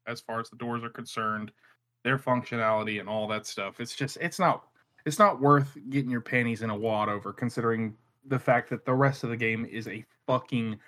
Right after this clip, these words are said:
it's just, it's, it's an impressionistic painting. Nintendo really just went all out. I was watching a video earlier, Ash, of a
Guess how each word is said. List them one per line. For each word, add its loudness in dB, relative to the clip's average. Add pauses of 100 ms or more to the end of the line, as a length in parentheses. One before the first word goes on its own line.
(680)
it's 2
just, -2
it's, 0 (100)
it's -2
an 4
impressionistic -2
painting. -2 (640)
Nintendo 8 (200)
really 6
just -2
went 4 (160)
all 8 (140)
out. 0
I 6
was 6
watching 6
a 4
video 4
earlier, 2
Ash, -2
of -6
a -4